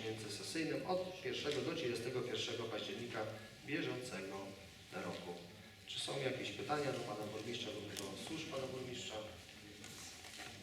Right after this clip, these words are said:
Myślę, że na połączonych komisjach i komisjach branżowych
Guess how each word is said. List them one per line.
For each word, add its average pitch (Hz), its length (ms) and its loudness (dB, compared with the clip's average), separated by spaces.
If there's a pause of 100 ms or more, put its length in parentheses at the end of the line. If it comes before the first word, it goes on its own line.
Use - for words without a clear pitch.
(120)
Myślę, 131 280 -2
że 113 100 -4
na 107 80 -2
połączonych 110 520 -2
komisjach 107 520 -2 (380)
i 120 60 -2
komisjach 117 480 -2
branżowych 110 500 0